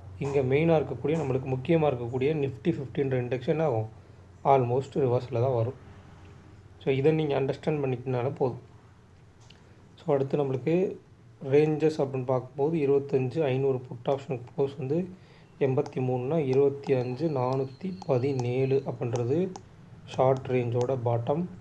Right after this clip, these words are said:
And ஷார்ட் ரேஞ்சோட டாப் வந்து இருபத்தி அஞ்சு அறுநூத்தி எண்பத்தி நாலு. And எண்பத்தி மூணு, எண்பத்தி நாலுக்கு கிட்டத்தட்ட நூத்தி அறுபத்தி ஏழு. அப்ப இருபத்தஞ்சு அறுநூறு plus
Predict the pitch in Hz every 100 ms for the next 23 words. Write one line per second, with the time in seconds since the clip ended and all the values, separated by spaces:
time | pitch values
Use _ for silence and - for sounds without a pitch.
0 | - - - - - - 139 127 143 139
1 | 139 135 127 123 139 139 131 135 127 156
2 | 131 135 135 131 131 123 120 135 135 165
3 | 190 170 127 131 131 - 143 123 123 135
4 | 139 135 120 120 123 147 180 - - -
5 | - - - 143 120 127 139 139 143 143
6 | 147 151 131 131 135 139 127 131 131 175
7 | - - - - 131 123 117 156 180 160
8 | 139 143 147 127 131 131 - 120 123 131
9 | 139 175 - - - - - - - 147
10 | 127 135 151 156 143 135 127 123 135 143
11 | 139 139